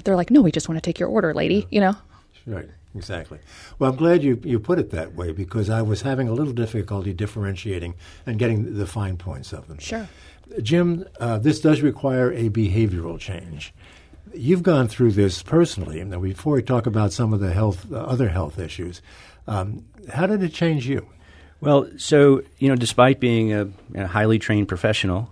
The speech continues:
Speaker 3: I was, um, trained at WashU and, and had been in practice here in Saint Louis for about twenty-five years. And because,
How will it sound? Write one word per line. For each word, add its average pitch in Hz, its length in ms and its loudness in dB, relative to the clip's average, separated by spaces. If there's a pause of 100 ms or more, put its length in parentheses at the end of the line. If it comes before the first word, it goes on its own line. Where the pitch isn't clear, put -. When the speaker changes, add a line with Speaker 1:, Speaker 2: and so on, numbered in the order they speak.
Speaker 3:
I 90 220 0
was, 92 280 -2
um, 92 300 0
trained 98 280 -2
at 95 60 0
WashU 95 520 0
and, 95 120 0
and 87 140 -4
had 85 100 -4
been 95 120 0
in 92 100 0
practice 98 480 -2
here 98 140 0
in 92 80 0
Saint 90 220 0
Louis 107 220 2
for 90 280 0
about 87 260 -4
twenty-five 98 440 -2
years. 107 300 0 (720)
And 120 360 2 (120)
because, 135 640 2